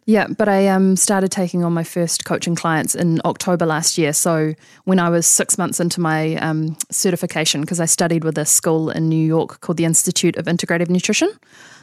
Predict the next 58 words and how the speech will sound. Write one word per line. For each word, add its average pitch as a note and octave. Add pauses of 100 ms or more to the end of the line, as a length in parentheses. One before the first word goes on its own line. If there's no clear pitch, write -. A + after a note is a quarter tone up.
(180)
Um, F3+
and F3+
I E3+
just E3+
knew, E3+
I -
mean, F#3+ (100)
when G3+
I E3+
started E3+
studying F3
that, E3
I E3+
didn't F3
know F3
that E3+
I D#3+
wanted D#3+
to -
be E3
a D#3+
health E3+
coach. C4
I -
didn't G#3+
know F3+ (280)
what F3
it -
needed F3
to E3+
look -
like, D4+ (300)
but G3+
I G3
knew G#3
that G3
I F#3
had F3+
a E3
passion F3
for E3+
health E3
and E3+
wellness, G#3
and G3
I F3
knew F3+
that E3+
I E3+
wanted D#3+
to E3+
help D#3+
people, D#4
and G#3
the F3
rest F3+
just E3+
followed. D3